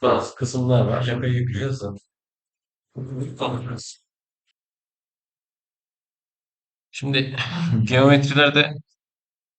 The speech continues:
daha doğrusu sahnedeki bizim dosyaları yönettiğimiz bazı bölümler var. Mesela,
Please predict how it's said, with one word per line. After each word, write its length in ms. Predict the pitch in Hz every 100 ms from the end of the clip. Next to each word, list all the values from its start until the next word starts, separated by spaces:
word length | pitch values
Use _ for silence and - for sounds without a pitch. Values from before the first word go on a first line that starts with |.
| - 127 - - - -
daha 220 | 117 117 123
doğrusu 260 | 123 -
sahnedeki 840 | - 107 104 117 113 120 135 95 - _ _
bizim 440 | 110 110 113 110 _ _ _ _ 123 113
dosyaları 580 | 113 - 113 101 101
yönettiğimiz 640 | 107 113 107 107 117 123 117
bazı 320 | 107 101 104
bölümler 360 | 104 98 98 98
var. 180 | 92 95
Mesela, 440 | 104 120 104 95